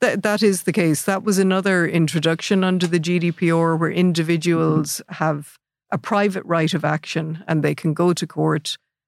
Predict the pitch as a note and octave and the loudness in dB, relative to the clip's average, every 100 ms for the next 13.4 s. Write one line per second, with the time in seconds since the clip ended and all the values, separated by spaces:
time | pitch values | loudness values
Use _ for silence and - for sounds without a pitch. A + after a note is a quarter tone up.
0 | _ E3+ D#3+ D3+ F3+ D#3 - F#3 D#3+ _ | _ -2 0 0 0 0 2 0 -2 _
1 | _ _ _ _ - G#3 G3+ F3+ D#3 E3+ | _ _ _ _ -2 0 2 0 0 2
2 | D#3 D3+ D#3+ D3+ D3+ _ _ _ _ - | 2 0 -2 -4 -8 _ _ _ _ -2
3 | E3 - - _ - E3 E3 D3+ - E3+ | -2 -4 -14 _ -2 0 0 -2 -2 -2
4 | D3 D#3 C#3+ - D#3+ D3+ D3+ D3+ D#3+ D3+ | 0 -4 -2 -2 0 0 -2 -4 -4 -2
5 | D3+ D#3 D3 D#3+ D#3 D3 D3+ D#3+ D3+ D#3+ | 0 0 -2 -4 -4 -4 -2 0 0 -2
6 | D3 D#3 D3+ D#3 D3+ D3 C#3+ - D3+ D#3+ | -4 -4 -4 -4 0 0 0 -2 -4 -2
7 | D#3+ D#3+ _ _ _ - - F3 E3+ - | -2 -4 _ _ _ -6 0 2 0 0
8 | F#3+ F3+ - F#3+ F3+ G3+ - F#3+ E3 D#3+ | -4 -4 -2 0 0 -2 -2 0 0 2
9 | D3+ D#3 D#3 E3+ D#3+ D3+ - E3+ E3 E3+ | 0 0 -2 -2 0 0 -2 -2 0 2
10 | D#3 C#3+ D#3 D3 D3+ - D3+ C#3+ - - | 0 0 -2 -2 -4 -4 -4 -4 -8 -2
11 | E3+ E3 D3 - _ _ _ _ - E3 | 2 2 0 -4 _ _ _ _ -8 -2
12 | F#3+ F#3 - F3+ E3+ F3 D#3 D#3 - - | 0 0 -2 -2 2 0 0 -2 -2 -2
13 | D#3+ D3 - | 0 0 -4